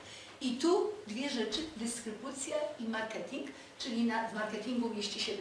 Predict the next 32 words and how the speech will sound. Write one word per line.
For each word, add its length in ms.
nasza 240
promocja 640
i 280
wtedy 320
to 120
się 220
równa 400
sprzedaż. 600
Bo 140
dzisiaj 360
jak 160
wydrukujemy 680
książkę 580
i 80
tylko 420
nawet 280
ją 60
włożymy 420
do 140
księgarni, 840
to 160
ona, 240
jak 200
wiemy, 300
ginie. 380
Sami 380
chodzimy 400
do 120
księgarni, 580
to 140
wiemy, 240
albo 460